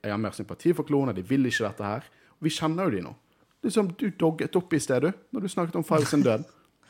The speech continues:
Speaker 2: Ja, jeg ble
Speaker 1: Savner fortsatt
Speaker 2: oppriktig,
Speaker 1: Echo.
Speaker 2: eh, lei meg.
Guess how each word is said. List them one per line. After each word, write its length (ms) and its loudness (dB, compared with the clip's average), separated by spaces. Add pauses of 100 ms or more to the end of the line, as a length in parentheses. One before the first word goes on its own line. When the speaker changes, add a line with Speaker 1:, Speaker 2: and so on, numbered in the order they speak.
(240)
Speaker 2:
Ja, 240 4
jeg 140 10
ble 100 6
Speaker 1:
Savner 320 8
fortsatt 320 4
Speaker 2:
oppriktig, 300 2
Speaker 1:
Echo. 100 2
Speaker 2:
eh, 640 4
lei 180 -2
meg. 200 -6